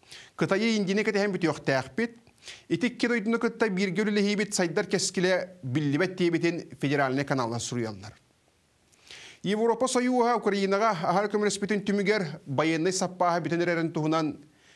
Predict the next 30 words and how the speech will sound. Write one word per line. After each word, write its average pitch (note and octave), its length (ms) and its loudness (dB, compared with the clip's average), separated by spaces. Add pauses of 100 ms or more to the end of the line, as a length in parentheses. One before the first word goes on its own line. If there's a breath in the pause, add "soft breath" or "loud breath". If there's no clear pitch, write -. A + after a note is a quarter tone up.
(260 soft breath)
Европа G#3 400 2
Союзун A3+ 320 0
дипломатияга F3+ 680 2
мунда G3 200 0
култа F#3+ 300 -2
суох F#3+ 260 -2
болтыр F3+ 300 0
халаячыта E3 680 0
Жозеп C#3 360 0
Барель C3 400 0
кепсир. A2+ 500 -6 (640 loud breath)
Кинетеринен A#3 720 0
онтон F3 380 2
сылтан G#3 440 0
билигин F3+ 260 2
Европа E3+ 380 0
бэйэтин E3+ 460 0
бэйэтэ D3+ 260 2
көмүскенер E3 540 0
кыага E3+ 200 2
лаппа D#3+ 280 0
кытчаабыт. C3+ 720 -2 (400 loud breath)
Оттон E3+ 380 0
аан G#3 160 2
дойду A3 180 -2
таһымыгар G3+ 400 0
бэйэтин F3 340 0
көмүскенер E3+ 720 -2
күнө E3 240 2
үннәгенә D#3+ 720 0